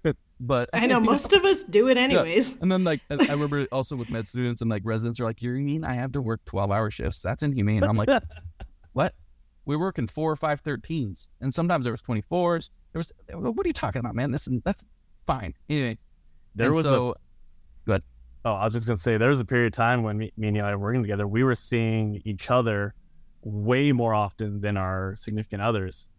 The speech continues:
Speaker 1: for, like, y-, years. <laughs>
Speaker 2: Yeah, the first, the first year of my marriage, Kira worked days, I worked nights. We'd have, like, a day or two a week where we'd maybe do something, but, like, there was times where we didn't even see each other for weeks.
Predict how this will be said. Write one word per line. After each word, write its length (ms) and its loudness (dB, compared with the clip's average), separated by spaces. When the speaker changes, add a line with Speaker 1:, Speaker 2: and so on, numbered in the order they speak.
Speaker 1:
for, 220 0
like, 260 0
y-, 200 -12
years. 540 -2
<laughs> 80 2
Speaker 2:
Yeah, 180 2
the 160 -4
first, 320 -2
the 60 -4
first 240 -6
year 260 0
of 200 -4
my 160 -2
marriage, 340 -4
Kira 160 -2
worked 200 -6
days, 240 -2
I 100 -2
worked 220 -2
nights. 340 -6
We'd 140 0
have, 160 0
like, 180 -2
a 60 -2
day 220 0
or 200 -2
two 280 0
a 80 2
week 360 0
where 100 0
we'd 160 -2
maybe 300 2
do 140 0
something, 380 2
but, 180 -2
like, 240 -2
there 140 2
was 160 0
times 260 0
where 80 0
we 120 2
didn't 160 0
even 120 -6
see 120 0
each 120 -2
other 140 0
for 140 -6
weeks. 320 -4